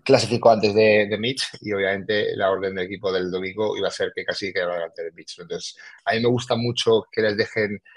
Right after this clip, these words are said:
eh, pelear así y que no haya órdenes de equipo a estas alturas todavía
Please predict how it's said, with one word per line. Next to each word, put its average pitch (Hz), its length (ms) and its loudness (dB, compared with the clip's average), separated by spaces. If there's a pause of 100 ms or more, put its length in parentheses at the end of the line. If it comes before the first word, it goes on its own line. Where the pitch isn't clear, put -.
(260)
eh, 107 340 -2
pelear 113 360 6
así 135 440 0
y 107 180 -8
que 104 120 -2
no 107 100 -2
haya 113 120 2
órdenes 107 300 -2
de 101 80 -4
equipo 113 260 -4
a 110 60 2
estas 101 180 -8
alturas 101 320 -6
todavía 104 420 0